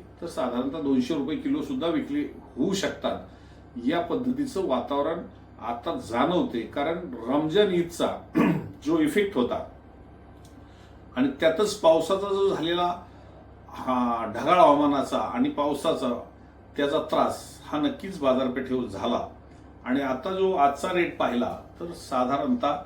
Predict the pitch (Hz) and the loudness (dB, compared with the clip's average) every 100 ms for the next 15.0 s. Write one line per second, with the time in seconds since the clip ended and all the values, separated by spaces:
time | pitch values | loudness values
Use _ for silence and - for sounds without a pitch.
0 | - - - - 92 90 117 127 131 170 | -14 -20 -20 -18 -14 0 2 4 4 4
1 | - - - - - 190 143 147 - 180 | 2 -2 -16 -2 4 4 4 4 4 2
2 | 156 147 160 - 127 120 123 147 156 - | 0 -2 -2 0 2 2 0 -2 -6 -8
3 | 208 202 - - - - - - 175 165 | -10 -10 -14 -20 -18 -16 -12 -6 -2 2
4 | 151 - 147 - 139 165 - 131 151 - | 0 0 -4 -6 -8 -8 -4 -2 -2 -4
5 | - - - - - - 107 120 - 151 | -12 -20 -20 -20 -20 -18 -4 -2 0 0
6 | 151 139 156 127 123 170 151 139 120 120 | 0 0 -2 0 2 2 2 0 0 -4
7 | 98 95 - - - - 127 147 - 131 | -6 -8 -14 -18 -16 -4 -2 -2 -6 -8
8 | - 208 190 175 143 131 113 120 156 - | -4 -2 0 0 2 0 0 -4 -6 -2
9 | 135 156 156 143 160 139 127 123 147 104 | -2 0 -4 0 0 0 -2 -2 -2 -2
10 | - - - - - - - 185 185 196 | -6 -16 -18 -18 -8 -6 -2 2 4 4
11 | - 139 123 151 170 165 160 147 - 151 | 2 0 -2 -4 -2 -2 0 0 0 -2
12 | 160 135 135 - 117 92 - - - - | 2 6 6 6 2 0 -8 -18 -20 -4
13 | 135 160 123 135 180 - 139 - - 123 | -2 0 2 2 0 -2 0 0 0 2
14 | 123 247 214 - 254 233 - - - | 4 4 2 0 4 4 2 -6 -12